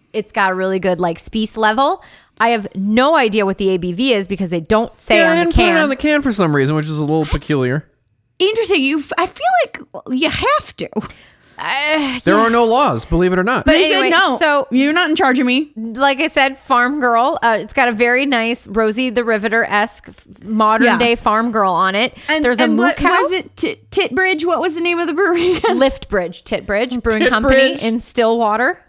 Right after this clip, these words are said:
Speaker 1: Minnesota. Um, it's got a moo cow on the can. It's got a silo. It's got a farmhouse. It's got some chickens.
Speaker 3: Oh, some
Speaker 2: Chickens.
Speaker 3: chickens.
Speaker 1: Got some chickens.
Speaker 2: Chickens.
Speaker 1: Uh,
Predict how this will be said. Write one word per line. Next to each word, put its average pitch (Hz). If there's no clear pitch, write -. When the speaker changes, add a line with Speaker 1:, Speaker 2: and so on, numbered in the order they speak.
Speaker 1:
Minnesota. 214
Um, 226
it's 254
got 214
a -
moo 214
cow 247
on 277
the 330
can. 330
It's 240
got 180
a -
silo. 247
It's 247
got 185
a 196
farmhouse. 262
It's -
got 214
some 180
chickens. 381
Speaker 3:
Oh, 381
some -
Speaker 2:
Chickens. 156
Speaker 3:
chickens. 762
Speaker 1:
Got 285
some 254
chickens. 403
Speaker 2:
Chickens. 480
Speaker 1:
Uh, 262